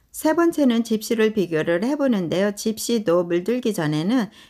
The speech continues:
여러 가지 색감으로 우리 마음을 설레게 하는데요. 이때 촬영할 때는 노을빛에 더 여러 가지 색감이 나왔던 것 같고요. 바로 농장에서 출하를 할 때는 더 멋있는 예쁜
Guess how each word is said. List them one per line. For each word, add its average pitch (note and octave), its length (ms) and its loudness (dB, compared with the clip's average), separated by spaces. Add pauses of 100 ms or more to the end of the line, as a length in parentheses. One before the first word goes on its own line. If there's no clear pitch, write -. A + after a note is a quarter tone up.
(120)
여러 F#3+ 240 -2
가지 G#3 340 -2
색감으로 A#3 640 -2
우리 E3 220 -4
마음을 D3+ 500 -4
설레게 B3+ 480 -4
하는데요. A#3 560 -2 (300)
이때 G#3 280 -2
촬영할 C#4 600 0
때는 F#3+ 640 0 (240)
노을빛에 F#3+ 1200 -2
더 D3+ 420 -2
여러 G3+ 220 -2
가지 G3 200 -4
색감이 A3+ 440 -2
나왔던 D#3+ 560 -2
것 D#3 120 -6
같고요. F3 500 -4 (680)
바로 F#3 580 -4 (120)
농장에서 G#3+ 880 -2
출하를 B3+ 540 -6
할 C4+ 160 -8
때는 G3 320 -2
더 D#3+ 560 -2
멋있는 A#3 800 0
예쁜 G3 600 -2